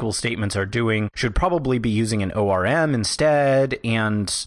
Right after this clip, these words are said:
that maybe these should be small functions instead of one massive function, and so on. That's all true. If you have a function like that, probably all of those things could use to be done.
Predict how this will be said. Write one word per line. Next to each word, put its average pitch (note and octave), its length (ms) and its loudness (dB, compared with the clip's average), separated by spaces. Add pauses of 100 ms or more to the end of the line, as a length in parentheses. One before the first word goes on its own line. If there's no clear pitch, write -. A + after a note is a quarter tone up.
(120)
that A2+ 220 -2
maybe A2+ 260 0
these G#2+ 240 0
should G#2+ 200 -4
be G2 120 -2
small A#2 480 0
functions A#2 560 -2
instead G2+ 240 -2
of F#2 140 -2
one F#2+ 200 0
massive G2+ 440 -2
function, G2+ 720 -2
and F#2 340 -4
so C3 200 0
on. C#2 200 -6 (180)
That's E3+ 240 -2
all D3+ 140 0
true. - 400 -4 (180)
If - 400 -4
you A2+ 220 0
have G2 220 -2
a A#2 60 -6
function A#2+ 360 -2
like C3 220 -2
that, - 340 -4
probably D3 400 2
all C#3 120 4
of C#3 120 -2
those C#3+ 200 0
things C3+ 280 -2
could C4 200 -2
use A2 220 0
to A2 100 -6
be G#2 80 -2
done. D#2+ 240 -4